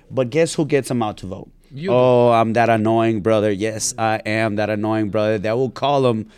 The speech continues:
Speaker 1: and text them every single day of the week. And they're like, "Dude, stop. Okay, I'm gonna go vote." But that's
Speaker 2: So
Speaker 1: what you have to do.
Speaker 2: So, so Ivan, um, one, one thing that you wanted to touch on is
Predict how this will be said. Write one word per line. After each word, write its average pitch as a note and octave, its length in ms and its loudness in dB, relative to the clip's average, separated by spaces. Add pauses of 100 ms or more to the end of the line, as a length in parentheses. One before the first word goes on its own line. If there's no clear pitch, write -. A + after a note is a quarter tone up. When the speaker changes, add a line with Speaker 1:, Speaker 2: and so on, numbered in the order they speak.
(240)
Speaker 1:
and A#2+ 240 -4
text D3+ 320 -2
them G2+ 240 -8 (280)
every C#3+ 260 2
single C#3 340 0
day C3+ 240 2
of B2+ 140 2
the A#2+ 100 2
week. C3+ 300 0
And B2 120 0
they're C3+ 60 0
like, C3+ 220 -2
"Dude, A3 280 4
stop. G3 380 -4
Okay, D3 260 -4
I'm F#3 200 -8
gonna F3+ 260 -6
go F#3 160 -2
vote." F#3 320 -4 (360)
But C3 100 -2
that's B2+ 180 0
Speaker 2:
So D3 40 -4
Speaker 1:
what D3 60 0
you C#3+ 80 0
have C#3 140 0
to C3 80 -8
do. C3+ 260 -6 (140)
Speaker 2:
So, - 320 -16
so G#3+ 240 -10 (380)
Ivan, G#3+ 340 -6
um, D#3+ 300 -8 (160)
one, G#3+ 400 -10 (280)
one F#3+ 220 -12
thing F3+ 160 -16
that D#3+ 180 -16
you F3 100 -14
wanted D#3+ 300 -16
to E3+ 80 -8
touch E3+ 160 -12
on C3 240 -12
is C3 280 -12